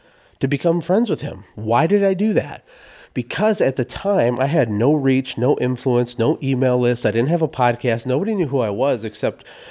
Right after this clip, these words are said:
for a few people that I helped, you know, with business advice on a couple of, like, uh, internet forums, including Chris's forum, which was the largest one at the time. Um, but I needed him. I needed to know this guy.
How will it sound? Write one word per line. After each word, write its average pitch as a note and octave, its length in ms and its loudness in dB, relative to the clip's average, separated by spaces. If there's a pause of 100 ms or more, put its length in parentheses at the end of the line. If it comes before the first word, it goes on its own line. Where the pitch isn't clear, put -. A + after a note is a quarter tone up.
(140)
for A#2 160 0
a A2+ 60 2
few B2 260 -2
people B2 280 -2
that G#2+ 120 2
I G2 60 2
helped, A2 400 0 (420)
you B2 80 -2
know, G#2 260 2
with G#2+ 280 -4
business D#3 340 2
advice G#2+ 380 2
on G#2 100 2
a G2 60 0
couple A2 340 0
of, G2 80 -4
like, G#2 300 -2 (420)
uh, G2 180 0
internet F3+ 380 2
forums, G#2 500 0
including A2+ 440 2
Chris's D3 480 0
forum, G#2+ 420 0
which A#2+ 160 -6
was F#2+ 200 -4
the G#2+ 80 -4
largest G#2+ 420 0
one D#3 120 4
at G3 120 0
the G#2 80 -2
time. G#2+ 360 0 (360)
Um, A#2 360 -2 (680)
but C#3 80 -2
I D3 80 2
needed A3+ 320 0
him. F2+ 180 -8
I - 100 -2
needed F#3 280 -2
to F3+ 80 0
know F3 240 0
this A2+ 240 -6
guy. - 260 -8